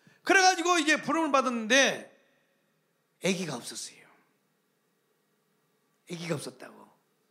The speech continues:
잘 들어봐요. 하나님은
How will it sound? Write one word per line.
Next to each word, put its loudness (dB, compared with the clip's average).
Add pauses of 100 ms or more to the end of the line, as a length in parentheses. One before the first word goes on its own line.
(920)
잘 -10
들어봐요. -12 (1300)
하나님은 0